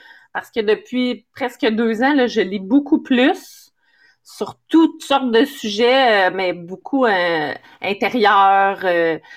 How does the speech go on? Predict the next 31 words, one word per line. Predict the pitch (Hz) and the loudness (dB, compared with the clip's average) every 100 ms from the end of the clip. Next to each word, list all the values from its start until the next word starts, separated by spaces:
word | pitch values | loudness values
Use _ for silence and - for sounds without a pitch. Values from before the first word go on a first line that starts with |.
| - | -12
euh, | - 151 147 151 | -4 -2 -2 -2
la, | 156 160 135 139 - - - | 0 0 0 -2 -6 -10 -6
comme | 160 | -4
là, | 185 202 | 0 2
on, | 190 185 | 4 2
je | |
suis | 185 - | -2 -6
en | 208 | -6
train | 175 202 | -4 -4
de | 214 | -6
faire | - 202 214 | 0 0 0
justement | 208 - 208 190 190 | -4 -8 -6 -2 0
avec, | 190 185 185 - | 0 -2 -4 -4
euh, | 190 | -4
comment | 240 214 | -2 0
influencer | 220 226 240 214 214 247 | 0 0 -2 -2 -2 -2
les | 214 208 | -2 0
autres | 226 247 | -2 0
avec | 208 190 196 | -2 -2 -2
Dale | 220 220 | 0 0
Carnegie. | 220 247 226 214 202 269 285 285 - - - _ | 2 0 2 0 2 4 4 2 -10 -20 -20 _
Pour | 202 | -2
le | 214 | -2
sport, | 233 - 233 247 | -2 -4 -2 0
c'est | 247 233 | -2 -8
ça | 233 | -8
qu'on | 233 240 - | -4 -2 -2
traite. | - 285 233 226 | -6 -2 -2 0
J'ai | 208 | -4
fait | 202 247 | -4 -8
le, | 240 | -4